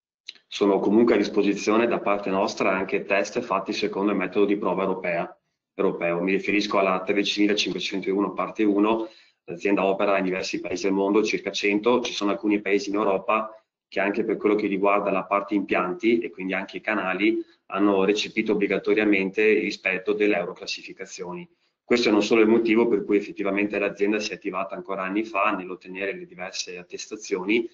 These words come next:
Siamo in grado, rispetto alla nostra gamma, di poter rispondere con le euroclassificazioni B S tre D zero, ovvero B S due D zero, in base al tipo di materiale.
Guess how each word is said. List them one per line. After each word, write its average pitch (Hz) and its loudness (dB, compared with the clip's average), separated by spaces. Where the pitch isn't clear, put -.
Siamo 101 0
in 110 6
grado, 110 4
rispetto 107 0
alla 98 0
nostra 101 -2
gamma, 101 0
di 98 -2
poter 95 -6
rispondere 101 0
con 101 -6
le 95 0
euroclassificazioni 98 -4
B 104 -2
S - -14
tre 95 -8
D 98 -14
zero, 92 -2
ovvero 101 2
B 101 -2
S - -10
due 101 2
D 110 -12
zero, 107 -2
in 98 -6
base 92 2
al 95 -8
tipo 90 -12
di 87 -10
materiale. 85 -12